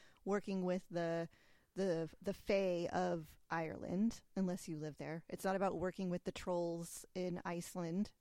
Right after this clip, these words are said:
unless you live there. There are Fae beings everywhere, and they're not all necessarily, um, the same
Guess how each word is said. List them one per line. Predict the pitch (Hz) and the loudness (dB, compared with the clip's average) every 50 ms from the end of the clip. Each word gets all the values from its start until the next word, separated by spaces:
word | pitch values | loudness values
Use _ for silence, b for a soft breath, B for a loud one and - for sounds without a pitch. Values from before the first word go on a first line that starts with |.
| _ _ - | _ _ 0
unless | 196 202 190 180 185 - - | 0 2 2 2 0 0 -2
you | 190 175 | -4 -2
live | 165 180 175 170 | -2 -2 -2 -4
there. | - 139 - 175 196 - - b b b b b b b b b - - _ - | -4 -4 -4 -4 -6 -6 -10 b b b b b b b b b -20 -20 _ -4
There | 170 185 208 214 214 | 0 4 6 6 6
are | 202 208 196 | 6 6 4
Fae | - - - 202 202 202 202 202 202 | 2 2 2 4 4 4 2 2 0
beings | - 190 185 190 185 175 175 175 180 185 - - - _ _ _ _ _ _ - _ _ _ | 0 0 0 2 2 0 0 0 0 -2 -4 -10 -14 _ _ _ _ _ _ -20 _ _ _
everywhere, | - 190 190 190 185 - 185 175 170 165 160 151 151 151 147 170 196 226 b b b b b b - | 0 2 2 2 0 -4 -4 -4 -2 -2 -4 -4 -4 -4 -4 -4 -4 -6 b b b b b b 0
and | 190 190 | 2 4
they're | 196 196 190 | 4 4 4
not | 185 180 180 185 185 - _ | 4 2 2 2 0 0 _
all | 185 180 180 185 | 0 2 2 2
necessarily, | 180 175 175 175 - - 185 - - 185 156 160 165 175 180 185 196 208 220 233 240 b b b b b b b b b _ - | 2 0 -2 -4 -6 -8 -10 -8 -6 -6 -4 -4 -2 -2 -2 -2 -2 -2 -2 -2 -4 b b b b b b b b b _ -4
um, | 180 180 170 160 156 151 156 156 - - _ - - _ _ _ - - _ _ _ _ - | -2 -2 -2 -2 -2 -4 -4 -6 -8 -14 _ -20 -20 _ _ _ -12 -12 _ _ _ _ -6
the | 190 | -6
same | - - 196 160 - - | -4 -4 -4 -6 -6 -8